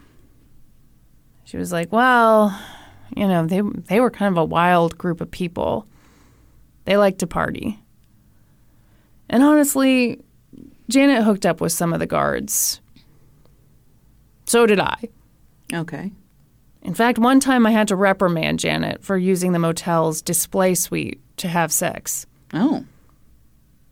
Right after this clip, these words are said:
Speaker 1: Yeah, so maybe Janet had kind of a wild side?
Speaker 2: Yeah, maybe she did.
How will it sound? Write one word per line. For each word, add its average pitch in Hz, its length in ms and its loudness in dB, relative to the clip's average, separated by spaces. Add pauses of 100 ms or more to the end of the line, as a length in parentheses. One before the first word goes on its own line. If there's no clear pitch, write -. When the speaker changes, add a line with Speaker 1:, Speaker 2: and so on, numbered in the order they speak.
(880)
Speaker 1:
Yeah, - 260 0
so 220 240 0
maybe 214 380 2
Janet 214 400 0
had 208 420 0
kind 220 180 2
of 214 80 0
a 226 100 4
wild 214 500 2
side? 311 380 2
Speaker 2:
Yeah, 339 180 4
maybe 208 220 2
she 233 120 -6
did. 311 340 -2